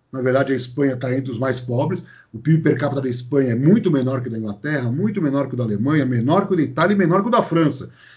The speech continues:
só é maior que o de Portugal. Então, todos esses elementos mostraram o seguinte: o faturamento do Barcelona foi muito grande por conta da venda do Neymar, né, impactou muito,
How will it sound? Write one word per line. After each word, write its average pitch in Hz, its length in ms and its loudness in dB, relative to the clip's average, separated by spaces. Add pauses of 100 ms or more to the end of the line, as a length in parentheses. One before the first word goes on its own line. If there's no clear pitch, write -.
(120)
só - 340 -2 (320)
é 151 80 2
maior 151 280 2
que 151 60 -4
o 151 40 -4
de 156 60 -8
Portugal. 160 540 -2
Então, 202 360 -2 (440)
todos 226 240 2
esses 170 160 0
elementos 170 420 2
mostraram 175 320 0
o 175 40 -4
seguinte: 156 680 -6 (120)
o 123 60 -18
faturamento 185 720 0
do 196 80 -2
Barcelona 147 880 -2 (180)
foi 185 220 6
muito 151 260 6
grande 135 560 0 (340)
por 202 200 0
conta 123 400 0
da 123 100 -2
venda 110 300 0
do 104 100 0
Neymar, 131 500 0
né, 107 240 -4
impactou 110 520 -4
muito, 151 400 0